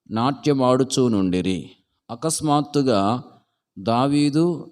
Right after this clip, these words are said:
దావీదుతో కూడా ఉన్నవారు అమాలేకుల మీద పడి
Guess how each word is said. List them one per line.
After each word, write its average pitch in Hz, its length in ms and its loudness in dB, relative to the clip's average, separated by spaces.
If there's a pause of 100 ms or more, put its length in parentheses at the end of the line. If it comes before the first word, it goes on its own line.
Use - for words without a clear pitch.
(100)
దావీదుతో 143 640 2
కూడా 139 180 0
ఉన్నవారు 120 920 2 (460)
అమాలేకుల 151 680 0
మీద 143 180 4
పడి 120 800 2